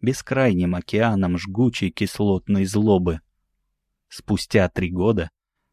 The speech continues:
как и было велено в послании братьям Средним,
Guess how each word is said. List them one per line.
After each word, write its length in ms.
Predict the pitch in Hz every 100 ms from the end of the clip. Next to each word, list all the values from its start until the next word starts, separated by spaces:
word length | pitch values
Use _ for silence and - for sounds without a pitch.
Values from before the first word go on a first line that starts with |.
| -
как 200 | 120 127
и 40 |
было 320 | 120 120 98
велено 440 | 82 101 95 90 85
в 80 |
послании 680 | - 92 - 107 123 95 87
братьям 500 | 85 95 104 - 92
Средним, 640 | - 110 107 107 92 87